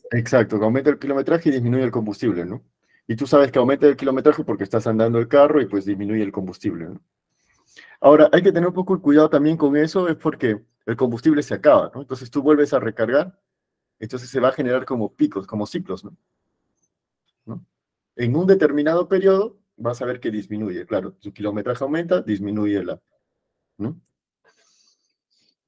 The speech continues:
Eh, y hay variables que no tienen correlación en nada, ¿no? No tienen ninguna correlación, por ejemplo, eh, la venta de helados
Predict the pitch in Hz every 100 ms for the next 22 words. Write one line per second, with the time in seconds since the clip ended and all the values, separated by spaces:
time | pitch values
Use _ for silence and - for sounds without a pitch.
0 | _ _ _ _ _ _ _ _ _ 123
1 | 120 120 117 117 - 220 240 - 156 175
2 | 160 151 - - 139 160 156 135 147 160
3 | 151 143 123 113 113 113 135 131 - 110
4 | 101 120 117 92 95 131 120 127 131 113
5 | 127 131 120 107 95 95 123 120 110 101
6 | 95 113 107 117 98 - _ _ _ _
7 | _ _ _ _ _ _ _ _ - 113
8 | 107 104 104 101 98 95 _ _ _ _
9 | _ _ _ _ _ - 117 117 131 156
10 | 165 156 135 127 147 165 190 196 - -